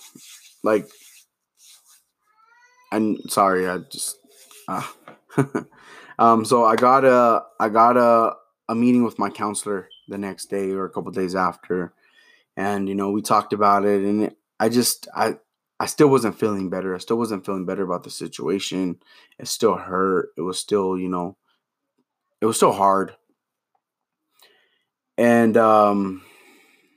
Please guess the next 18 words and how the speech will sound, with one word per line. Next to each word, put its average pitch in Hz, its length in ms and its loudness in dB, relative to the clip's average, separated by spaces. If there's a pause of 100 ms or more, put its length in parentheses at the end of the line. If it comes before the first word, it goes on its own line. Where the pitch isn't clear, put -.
(3500)
like, 110 340 2
you 131 100 6
know, 113 460 4 (200)
I, 131 540 2 (640)
I 104 40 -2
called 135 260 2
my 123 120 4
boss, 104 560 2
and, 95 180 -10
you 95 60 -8
know, 95 240 -10
they 95 160 -8
gave 104 180 -8
me 107 100 -6
a - 20 -14
couple 98 260 -10
days 92 240 -6
off. 90 340 -2